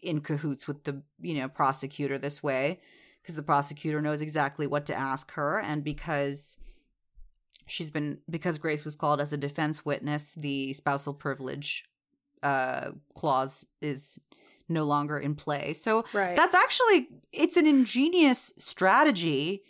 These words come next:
Speaker 1: but it came out of nowhere. <laughs> I, I didn't, I didn't, um, I didn't really,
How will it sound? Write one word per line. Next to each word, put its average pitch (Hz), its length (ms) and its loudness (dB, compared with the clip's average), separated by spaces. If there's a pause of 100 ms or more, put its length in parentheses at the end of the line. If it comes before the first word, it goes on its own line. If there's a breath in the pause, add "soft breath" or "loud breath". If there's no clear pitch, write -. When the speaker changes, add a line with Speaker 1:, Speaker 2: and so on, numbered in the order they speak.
(1400 soft breath)
Speaker 1:
but 349 140 8
it 381 180 8
came 440 140 2 (160)
out 320 160 10
of 311 120 4
nowhere. 240 640 8
<laughs> 202 60 6
I, - 320 6
I 302 140 10
didn't, 330 480 2 (160)
I 254 320 4
didn't, 311 480 2
um, 233 520 6 (1160 soft breath)
I 254 200 6
didn't 294 500 2
really, 277 800 -2